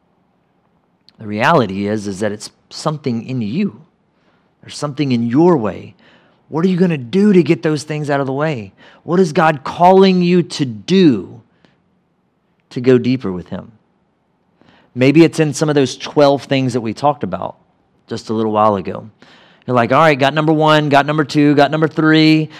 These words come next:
All right, got number four, got number five, got number six, got number seven, number eight, number nine. Oh, number ten, I am not unified. I'm not abiding with the body." I disagree quite often with Pastor Tim, which is okay. I disagree so much that I'm in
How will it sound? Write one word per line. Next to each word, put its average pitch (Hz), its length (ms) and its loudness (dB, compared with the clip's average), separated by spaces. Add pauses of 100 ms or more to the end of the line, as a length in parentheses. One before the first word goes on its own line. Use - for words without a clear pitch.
(120)
All 135 80 0
right, 143 120 2
got 143 180 6
number 170 160 0
four, 160 240 2
got 156 120 4
number 165 160 0
five, 156 300 6
got 160 80 2
number 156 140 -4
six, 165 240 -2
got 156 140 2
number 160 120 -2
seven, 175 220 -2
number 165 240 -2
eight, 185 160 2
number 180 140 -4
nine. 208 340 4 (340)
Oh, 185 220 4
number 139 200 -2
ten, 165 380 2
I 160 140 0
am 101 180 -4
not 117 220 0
unified. 107 480 -2
I'm 135 200 -2
not 139 200 4
abiding 151 760 4
with 147 320 4
the 147 100 6
body." 123 520 4 (1500)
I 208 120 4
disagree 226 580 6
quite 131 280 4
often 113 340 2
with 101 120 -6
Pastor 110 280 0
Tim, 98 360 -6
which - 180 -12
is 220 100 -10
okay. 226 460 -8 (2000)
I 185 100 2
disagree 180 420 4
so 214 200 4
much 214 240 4
that 175 140 2
I'm 247 200 6
in 208 340 2